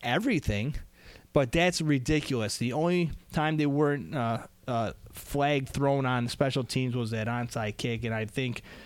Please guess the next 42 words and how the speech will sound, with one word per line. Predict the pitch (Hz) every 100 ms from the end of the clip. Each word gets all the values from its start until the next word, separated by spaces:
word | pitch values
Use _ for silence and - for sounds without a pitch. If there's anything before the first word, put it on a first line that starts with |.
| - - -
they | 127
should | - 123
have | 117 110 - -
threw | 139 123
a |
flag | - 120 110 107
because | - 113
we | 117
caught | 107 - 117 110
it. | 98 - - - -
Hurry | 220 262
up | 240
offense | - 190 185 - 117 101 -
is | 139 139
what | 156 165
we |
do | 143 147
best. | 127 123 110 - - - - - - 165
And | 160
like | 185 208 208
I |
said | 196 185
last | 175 180 175
week, | 147 131 123 - - - -
and | 143 143
you | 170 226
didn't | 262 233
agree | 165 165 220 185 131 - - - -
with | 143 -
me | 165 156
on | 151
the | 147
subject, | - 175 156 147 131 - - - - - - -
uh, | 120 135
'cause | 143
we | 175
usually | 269 208 143 123
agree | 127 127 123
most | 127 165 -
of | 123
the |
time, | 107 107 107 101